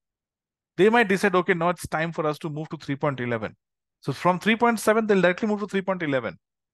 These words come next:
And there will be a lot of changes. They will run the code on three point eleven, look at the errors, fix it, and then they move to three point eleven. So yes, it will not work. Uh,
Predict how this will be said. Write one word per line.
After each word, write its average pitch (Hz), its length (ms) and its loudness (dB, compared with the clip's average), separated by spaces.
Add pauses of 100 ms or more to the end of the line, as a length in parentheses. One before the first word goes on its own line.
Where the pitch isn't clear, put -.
(140)
And 156 300 -6
there 160 160 2
will 208 80 0
be 233 60 2
a 226 40 2
lot 208 140 4
of 202 140 -6
changes. 190 500 -4
They 175 140 -4
will 170 140 -4
run 160 220 -2
the 190 120 -6 (100)
code 170 240 -4
on 156 140 -6
three 160 120 -12
point 151 200 -10
eleven, 151 400 -2
look 160 120 -10
at 170 140 0
the 160 140 -4
errors, 156 460 0 (280)
fix - 460 -8
it, 175 200 -6 (360)
and 151 180 -10
then 202 240 -4
they 170 140 -4
move 143 180 -6
to 220 100 -10
three 156 140 -8
point 117 240 -12
eleven. 95 300 -12 (520)
So 175 100 -2
yes, 170 260 2
it 160 180 -6
will 175 120 0
not 185 280 2
work. 196 300 2 (520)
Uh, 127 220 0